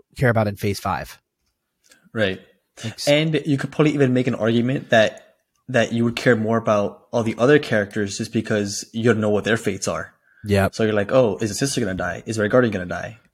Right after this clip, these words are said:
Speaker 2: Because
Speaker 1: Yep.
Speaker 2: at that point, we didn't know about the Thunderbolts movie. We didn't know about all these other things that were gonna happen later. So you, you can, you can kinda make an argument that you were more invested in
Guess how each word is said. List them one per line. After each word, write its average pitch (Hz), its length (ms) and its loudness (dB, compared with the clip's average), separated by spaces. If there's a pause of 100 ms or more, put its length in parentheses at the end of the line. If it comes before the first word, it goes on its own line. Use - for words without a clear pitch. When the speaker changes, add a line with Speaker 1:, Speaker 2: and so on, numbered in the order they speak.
(140)
Speaker 2:
Because 104 580 0
Speaker 1:
Yep. - 40 -4
Speaker 2:
at 110 60 -4
that 123 220 2
point, 101 220 -4
we 110 360 0
didn't 110 220 0
know 113 80 2
about 107 140 0
the 104 60 -2
Thunderbolts 107 420 -2
movie. 101 380 -4 (280)
We 117 80 -2
didn't 113 180 2
know 104 60 2
about 101 260 2
all 113 100 2
these 107 140 0 (360)
other 120 140 4
things 101 240 -2
that 104 80 0
were 101 80 0
gonna 104 120 -4
happen 101 240 -2
later. 104 360 -2 (260)
So - 160 -2
you, 107 160 0 (200)
you 117 160 -4
can, 120 320 -8 (100)
you 120 160 -4
can 123 80 -6
kinda 135 160 2
make 117 120 2
an 110 60 0
argument 113 420 2
that 101 380 -2
you 120 120 0
were 117 80 2
more 110 180 -2
invested 107 440 0
in 101 280 -4